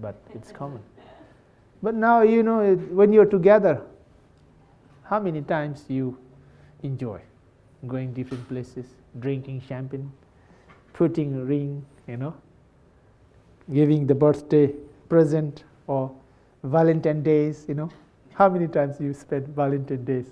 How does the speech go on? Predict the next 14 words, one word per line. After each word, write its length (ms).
and 160
how 220
many 220
times 360
you 140
feel 220
joy 380
when 240
your 120
partner 360
is 120
giving 340
the 220
present? 360